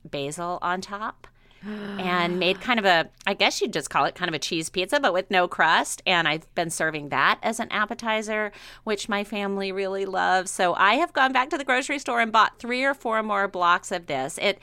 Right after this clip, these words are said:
Speaker 1: comes from a company called Car Valley Cheese, and they are
Speaker 2: Okay.
Speaker 1: out of Wisconsin. I've gotten it at Hagen, but I've also done a search on the internet, and it looks like they're selling it at every grocery store you can imagine, from,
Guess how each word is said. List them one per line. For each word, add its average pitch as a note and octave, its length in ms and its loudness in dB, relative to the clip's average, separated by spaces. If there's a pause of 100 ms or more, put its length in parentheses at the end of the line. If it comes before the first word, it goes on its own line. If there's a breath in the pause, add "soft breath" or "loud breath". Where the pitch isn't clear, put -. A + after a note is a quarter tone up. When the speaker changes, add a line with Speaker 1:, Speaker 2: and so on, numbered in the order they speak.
(300 loud breath)
Speaker 1:
comes C4 260 0
from D#4 180 0
a D#4 80 -2
company A#3 360 -6
called G3 280 -2
Car G3+ 460 2
Valley G3 420 -2
Cheese, D#3+ 800 -6
and E3+ 240 -6
they D#3+ 160 -4
are G3 60 -2
Speaker 2:
Okay. G3+ 100 -2
Speaker 1:
out F#3 240 2
of G3 240 -4
Wisconsin. F#3+ 960 -6 (320 loud breath)
I've A3+ 220 2
gotten A#3 240 2
it G#3+ 120 0
at D3 120 -2
Hagen, A#3 520 -2
but G3 160 0
I've F#3 140 2
also G3+ 260 0
done F#3+ 240 0
a E3 160 -2
search G#3 280 -4
on F#3+ 100 0
the F#3 80 -4
internet, F#3+ 520 0
and E3+ 140 -2
it D3+ 80 -10
looks - 180 -6
like F#3 140 0
they're E3 120 -6
selling F3 360 -4
it D#3+ 160 -4
at D#3+ 240 0
every E3+ 220 -4
grocery E3 340 -6
store D#3+ 220 -6
you D#3 140 -6
can - 140 -10
imagine, D3+ 440 -6
from, D3+ 280 -4